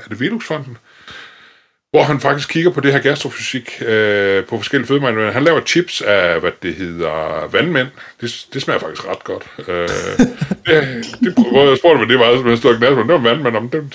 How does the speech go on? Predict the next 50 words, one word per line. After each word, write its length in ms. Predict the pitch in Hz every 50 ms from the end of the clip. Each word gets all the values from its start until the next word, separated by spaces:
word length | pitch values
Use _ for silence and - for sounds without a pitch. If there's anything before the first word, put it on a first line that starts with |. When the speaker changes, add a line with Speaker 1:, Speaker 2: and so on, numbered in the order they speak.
| - -
Speaker 1:
den 140 | 147 143 143
smager 180 | - 233 226
så, 140 | - - 127
det 180 | 156 - - -
smager 160 | - 156 143
helt 160 | 180 226 196
anderledes, 340 | 156 180 202 180 160 143 131
end 80 | 135
når 60 | 127 117
den 100 | 117 117
er 100 | 107 -
blød, 300 | 180 139 151 156 151 139
vil 80 | 110 101
jeg 80 | 95 90
så 140 | - 104
sige. 420 | 98 - - - - 208 185 175 - - - 139 - - - - -
<laughs> 440 | - 196 - 139 - - 175 - -
Men 100 | 131 139
sådan 100 | 208 233
nogle 120 | 240 233
ting 360 | - 226 240 220 180 165 139
går 160 | - 196 208
han 160 | 170 170 190 196
og 120 | 185 165
roder 240 | 160 170 202 214 190
med, 160 | 175 175 180
og 480 | 175 156 147 139 135 135 127 123 123 139
vi 60 | 196
har 60 | 226
selvfølgelig 300 | - 180 175 190 220 -
slået 200 | - - 123 139
pjalterne 380 | - 151 156 175 220 220 180 143
sammen, 260 | - 170 208 190 143
fordi 160 | 143 135 143
han 100 | 143 196
har 60 | 247
styr 220 | 233 - 190 175 127
på 60 | 117
det 120 | 123 120
der 60 | 113
med 120 | 107 101 - -
tekstur, 600 | - - - - - - 220 233 233 220 196 160
og 160 | 127 104 110
jeg 80 | 143 165
har 80 | 151
styr 200 | 139 - 165 160
på 100 | 139 110
det 140 | 92 104 101
her 80 | 92 85
med 120 | 82 78